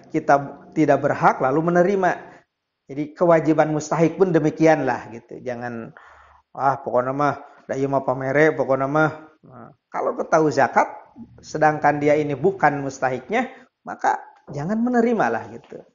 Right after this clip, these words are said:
Dan apalagi dari muzakinya. Kalau yang diberinya itu bukan mustahik, jangan. Itu tidak sah. Eh, sembilan,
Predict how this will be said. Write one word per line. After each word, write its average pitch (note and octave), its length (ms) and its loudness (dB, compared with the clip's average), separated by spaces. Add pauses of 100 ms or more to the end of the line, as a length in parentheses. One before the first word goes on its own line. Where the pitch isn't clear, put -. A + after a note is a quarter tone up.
(280)
Dan C3 400 -8
apalagi C#3 480 -2
dari C#3 240 2
muzakinya. C3+ 880 0 (420)
Kalau C3+ 240 -4
yang F#3 320 0
diberinya E3+ 480 2
itu E3+ 400 4
bukan D3+ 400 2
mustahik, D#3 400 0
jangan. C#3 640 -6 (240)
Itu - 240 -14
tidak - 320 -6
sah. - 160 -6 (1900)
Eh, F3+ 480 4
sembilan, E3 560 6